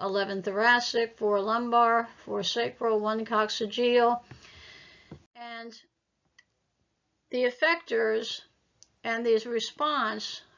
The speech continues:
of these, um, paravertebral vertebrae, their connections to nerves, exit out, and the postganglionic neurons go to these various effectors. The spinal nerve root goes to sweat glands, erector pili muscles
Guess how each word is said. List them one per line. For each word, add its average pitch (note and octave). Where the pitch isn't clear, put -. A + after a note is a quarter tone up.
of A3
these, A3
um, G#3
paravertebral G#3+
vertebrae, G#3+
their G#3
connections G#3+
to -
nerves, A3+
exit D4
out, A3
and A3+
the G#3+
postganglionic A#3+
neurons G#3+
go A3+
to A3
these G#3+
various A3
effectors. G#3+
The F#3+
spinal A#3+
nerve A#3
root A3
goes G3+
to G3
sweat G3
glands, G#3+
erector F#3+
pili C4
muscles A#3+